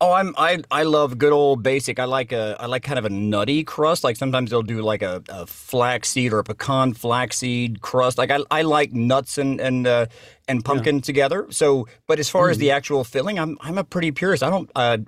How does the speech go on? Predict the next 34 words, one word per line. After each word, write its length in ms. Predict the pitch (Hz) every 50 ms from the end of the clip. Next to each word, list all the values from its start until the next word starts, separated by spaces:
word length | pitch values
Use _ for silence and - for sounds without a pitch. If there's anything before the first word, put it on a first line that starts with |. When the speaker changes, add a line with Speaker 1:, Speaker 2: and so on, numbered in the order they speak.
| -
Speaker 1:
I 80 | - 123
don't 180 | 160 165 -
need 240 | 131 131 139 143 135
a 80 | 139 127
cheesecakey 580 | - - 147 147 135 - - 147 143 127 139
anything. 380 | 135 131 139 135 - 143 143 139
I 100 | 143 175
like 200 | 180 160 143 123
just 180 | - 131 120 -
a 80 | 113 92
good, 580 | 90 92 98 120 139 160 160 135 113 98 90
dense 460 | 85 110 123 139 143 - - - - - - - _ _ _ _
pumpkin 300 | 127 131 151 - 147 127
pie. 300 | 131 143 170 196 - - - _ _ _ _ _ _ _ _ _
Speaker 2:
I 120 | 120 139 170
agree. 520 | 156 - - 123 120 113 104 98 98 - _ _ _ _ -
I 120 | 147 156
agree. 380 | 165 139 117 135 139 127 113 - - - - _ _
Because, 260 | 175 - 190 160 190
you 60 | 202
know, 280 | 202 196 160 151 - _ _ _
uh, 120 | 151 147 131 117 _ _ _ _ _
at 80 | 147 123
Hardy 220 | 127 180 208 208
Boys, 340 | 139 147 139 131 123 127 -
we 60 | 131
do 220 | 123 - 131 120 123
a 100 | 120 110
gourmet 340 | - - 135 131 131 120
takeaway 380 | 120 - 135 120 - 123 107 107
every 180 | 104 95 - 95
year 160 | 95 98 90
where 180 | 92 107 98
we, 300 | 98 104 117 107 104 104